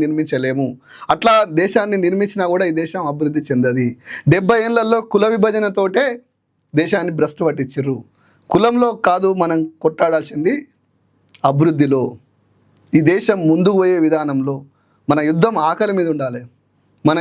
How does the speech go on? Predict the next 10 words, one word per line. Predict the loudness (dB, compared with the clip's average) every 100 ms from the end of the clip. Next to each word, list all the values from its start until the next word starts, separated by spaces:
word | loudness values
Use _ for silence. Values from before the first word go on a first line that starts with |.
| 0
యుద్ధం | 2 2 0 _ _ _ _ _ _ _ _ _ -4 0
అవినీతి | 2 2 2 0
మీద | 0
ఉండాలి. | 0 0 -2 -6 -18 _ _ _ _ _ 0
మనం | 2 2
చేయాల్సింది | 2 2 2 0 2 2 0
అభివృద్ధి, | 2 0 2 0 -2 -12 _ _ _ -4
మనం | -2 0 -2
ఆకాంక్షించాల్సింది | -2 -4 -2 0 0 0 -2 0 -2 -4 _ _ _ _ 0
దేశ | 2 2